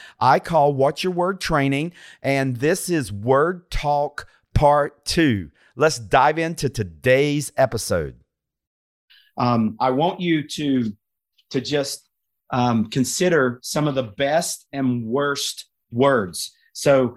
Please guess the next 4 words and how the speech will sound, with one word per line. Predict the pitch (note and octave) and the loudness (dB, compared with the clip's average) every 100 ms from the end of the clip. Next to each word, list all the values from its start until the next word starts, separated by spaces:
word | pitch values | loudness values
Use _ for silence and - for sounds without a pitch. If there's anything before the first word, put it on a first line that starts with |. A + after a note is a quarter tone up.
| - - _ _ _ | -12 -20 _ _ _
Apple | C#3+ F#3 A3 D#3+ C#3 C3+ - | 0 2 0 2 2 0 -4
is | D3+ C#3+ B2 | -4 -2 0
known, | C3+ D#3 D#3+ C3 B2+ B2+ _ _ _ C3 | 2 2 2 2 0 -4 _ _ _ -2
um, | B2+ A#2+ A2+ G#2 | 0 0 0 -4